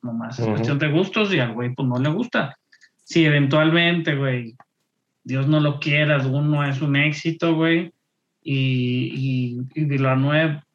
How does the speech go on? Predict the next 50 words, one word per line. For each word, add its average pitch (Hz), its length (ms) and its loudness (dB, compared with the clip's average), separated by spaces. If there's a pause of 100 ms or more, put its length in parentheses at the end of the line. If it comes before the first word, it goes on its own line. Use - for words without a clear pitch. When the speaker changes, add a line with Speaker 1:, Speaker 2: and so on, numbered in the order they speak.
(160)
Speaker 1:
sigue 165 320 -2
siendo, 190 340 0
pues, 143 220 -2
un 175 120 0
autor, 196 540 0
güey, 185 480 -2
y 151 40 -6
sigue 160 260 -2
así 160 180 -4
creando 160 540 2
su 143 240 -4
visión. 151 640 2 (1500)
Digo, 165 180 4
ojalá 139 400 2
Warner 170 380 4
Brothers 170 320 2
nunca 170 260 2
lo 147 160 2
convenza 143 500 2
<laughs> 175 40 4
de 175 80 4
hacer 165 240 0
una 165 240 0
película 147 400 -2
de 135 60 -2
Superman 143 520 2
o 156 80 2
algo 143 200 0
así, 170 360 0 (180)
pues 143 120 -2
sería 143 200 0
fantástico, 147 760 -4
güey. - 220 -8 (1300)
O - 80 -20
sea, 143 160 2
si 131 160 -2
ahorita 147 400 2
tiene 165 240 4
buena 170 220 2
relación 143 360 0
con 156 140 0
Warner 156 240 2
Bros., 147 240 -2
pues - 160 -18
que - 120 -12
les 120 220 -12
haga 151 160 -8
una 175 180 -4
película, - 680 -10
güey. - 120 -20